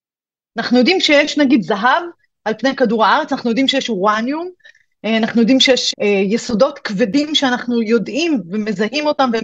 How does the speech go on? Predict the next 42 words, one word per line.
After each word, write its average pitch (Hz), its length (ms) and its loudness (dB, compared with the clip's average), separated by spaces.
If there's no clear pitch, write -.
נמצאים 254 380 -2
בטבלה 254 320 0
המחזורית 254 480 -2
שלנו, 339 300 2
אנחנו 220 240 -6
לא 262 60 6
יודעים 294 220 2
מאיפה 285 320 0
הם, 262 120 -6
איך - 160 -4
הם 262 60 -8
נוצרו, 233 440 -8
או 202 180 2
מאיפה 226 400 2
הם, 214 140 -2
א-, - 20 -4
א-, 285 300 4
איפה 302 260 4
הם 247 80 0
נוצרו 175 420 -6
אפילו. 143 340 -10
עכשיו, 214 300 2
יש 285 280 2
לנו 508 220 4
כל 269 160 4
מיני 240 200 2
השערות 208 680 4
של - 200 -4
איפה 240 280 0
הם 214 80 0
נוצרו, 208 380 2
אבל 180 160 -2
אנחנו 185 340 -2
לא 254 140 6
יודעים, 311 360 2
אנחנו 190 200 -2
צריכים 269 220 2
לאשש 254 540 2
את 196 200 -4
התיאוריות 214 1200 4
האלה, 170 280 4
שהם 180 260 0